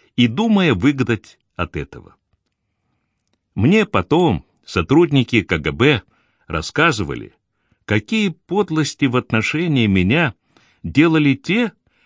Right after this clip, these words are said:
кто прикидывался доброжелателем. Мне еще никогда до сих пор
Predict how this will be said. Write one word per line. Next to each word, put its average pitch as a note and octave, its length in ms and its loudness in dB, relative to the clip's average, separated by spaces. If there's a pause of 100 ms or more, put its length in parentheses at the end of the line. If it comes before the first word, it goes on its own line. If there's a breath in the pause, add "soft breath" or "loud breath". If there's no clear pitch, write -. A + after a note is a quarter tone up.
кто - 240 2
прикидывался A#2+ 1120 -2
доброжелателем. C3+ 1000 -4 (960)
Мне G2 360 2
еще A2+ 260 0
никогда G2+ 760 0
до F2+ 140 -4
сих - 280 -12
пор D3+ 320 0